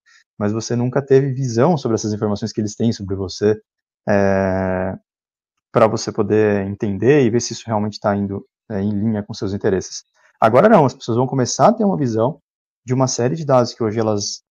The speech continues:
não sabem que tão tran-, circulando por aí, é, mas vão começar a saber que tão circulando por aí e vão poder começar a gerir isso de uma maneira melhor. Então, é, é só o comecinho.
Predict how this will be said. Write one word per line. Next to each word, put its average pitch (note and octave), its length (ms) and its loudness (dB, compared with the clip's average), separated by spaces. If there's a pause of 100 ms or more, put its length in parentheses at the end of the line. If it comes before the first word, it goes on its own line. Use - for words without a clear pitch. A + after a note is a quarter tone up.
(160)
não F#3+ 260 0
sabem C#3+ 380 2
que A#2+ 60 -10
tão A#2+ 120 -4
tran-, A2 260 -8
circulando G#2+ 500 -4
por G#2 140 -4
aí, A2+ 240 -2 (680)
é, A#2 200 2
mas D3 200 0
vão C3+ 160 -2
começar F#3+ 420 -2 (140)
a D3+ 100 -6
saber E3+ 300 -2
que G#3 60 -8
tão E3 80 -6
circulando B2+ 380 -4
por A#2 120 -4
aí A2 160 0
e A2 60 -6
vão C#3+ 140 -4
poder C#3+ 280 -2
começar C#3+ 340 -6
a C3+ 80 -4
gerir B2+ 400 -6
isso A2+ 200 -14
de B2+ 60 -10
uma B2 100 -4
maneira A2+ 280 -4
melhor. B2 320 -2 (720)
Então, G#2+ 440 -6
é, G2 720 -4 (400)
é B2+ 100 0
só D3 140 -2
o D#3+ 40 0
comecinho. D#3+ 540 -6